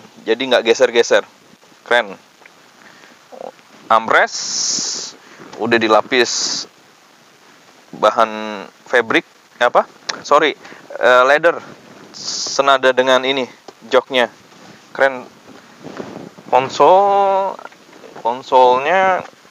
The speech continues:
ada colokan untuk, eh, listrik ya, U S B. Terus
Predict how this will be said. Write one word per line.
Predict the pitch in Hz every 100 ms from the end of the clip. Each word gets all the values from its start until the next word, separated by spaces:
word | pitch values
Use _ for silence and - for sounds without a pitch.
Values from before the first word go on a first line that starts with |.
| _ -
ada | 127 127 123 123 127 123 123 120 120 120 120 117 - _ _ _ _ _ _ -
colokan | 127 117 123 117
untuk, | 123 120 -
eh, | 120 117 110 107 107 - - - - - - _ _ _ _ _ _ _ _ _ -
listrik | 123 123 170 185
ya, | - - _ -
U | 117
S | 117 -
B. | 143 185 _ _ _ _ _ _ _ _ _ - - - - - - - _ 113
Terus | 120 117 110 113 113 113 113 - -